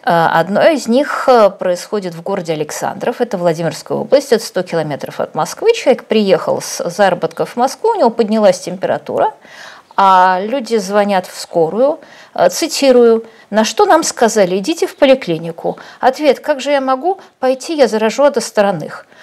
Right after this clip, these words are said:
Ответ: "Все ходят, и вы идите". А, ну, с пятнадцатой попытки эти люди дозваниваются в поликлинику,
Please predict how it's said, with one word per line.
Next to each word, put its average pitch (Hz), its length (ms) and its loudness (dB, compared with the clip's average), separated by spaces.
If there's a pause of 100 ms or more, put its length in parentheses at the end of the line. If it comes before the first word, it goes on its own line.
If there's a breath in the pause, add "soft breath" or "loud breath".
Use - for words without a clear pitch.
(100)
Ответ: 233 480 0 (180)
"Все - 340 -2
ходят, 381 480 2
и 185 100 -4
вы 254 220 2
идите". 180 500 -10 (680 loud breath)
А, 196 300 2
ну, 285 280 -2
с - 100 -16
пятнадцатой 247 580 0
попытки 202 400 -6
эти 180 160 -4
люди 196 260 0
дозваниваются 180 760 0
в - 20 -20
поликлинику, 185 800 -6